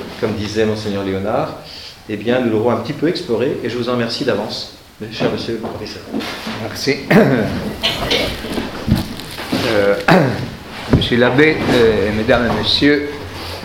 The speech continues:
Speaker 2: euh, j'espère que ma voix arrive jusque-là, non ? Hmm. Je chercherai, si, si, si c'est nécessaire, je cherche des problèmes. Alors,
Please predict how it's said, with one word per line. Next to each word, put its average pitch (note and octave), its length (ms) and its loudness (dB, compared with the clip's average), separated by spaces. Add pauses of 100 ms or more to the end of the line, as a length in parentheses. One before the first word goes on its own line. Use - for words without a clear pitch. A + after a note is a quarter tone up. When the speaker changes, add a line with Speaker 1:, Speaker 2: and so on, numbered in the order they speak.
Speaker 2:
euh, A2+ 160 2
j'espère C#3 420 4
que C3+ 60 2
ma A#2+ 180 6
voix C3+ 220 6
arrive B2 400 4 (180)
jusque-là, A2 480 4
non ? A#2 180 2 (1200)
Hmm. A2 140 -2 (320)
Je G#2+ 60 -2
chercherai, G#2+ 600 0
si, A#2 280 0
si, G#2 580 0 (640)
si - 140 -4
c'est A2+ 160 2
nécessaire, C3 640 6 (140)
je A2 80 0
cherche A#2 460 2
des G2+ 440 2 (720)
problèmes. G2 320 0 (1200)
Alors, D#3+ 320 8